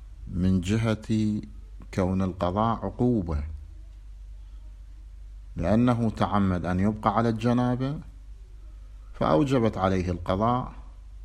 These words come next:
والكفارة عقوبة عليه. وهذا لا يعني أن صيامه قد بطل، صيامه صحيح، يمكن أن يكون صحيح صيامه، لكن عقوبة عليه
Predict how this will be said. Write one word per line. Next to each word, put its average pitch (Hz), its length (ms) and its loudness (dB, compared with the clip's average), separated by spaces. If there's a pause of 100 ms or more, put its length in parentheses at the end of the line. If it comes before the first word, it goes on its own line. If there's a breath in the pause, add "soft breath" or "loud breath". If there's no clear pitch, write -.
(200)
والكفارة 110 760 2
عقوبة 131 520 4
عليه. 85 460 2 (1500 soft breath)
وهذا 95 320 6
لا 117 220 6
يعني 131 460 4
أن 113 200 4
صيامه 95 800 2
قد 85 220 0
بطل، 80 340 -2 (1300)
صيامه 92 440 2
صحيح، 127 480 0
يمكن 107 340 2
أن 123 120 4
يكون 120 220 0
صحيح 127 340 -2
صيامه، 92 480 2 (1080 loud breath)
لكن 92 280 2
عقوبة 147 480 6
عليه 143 760 4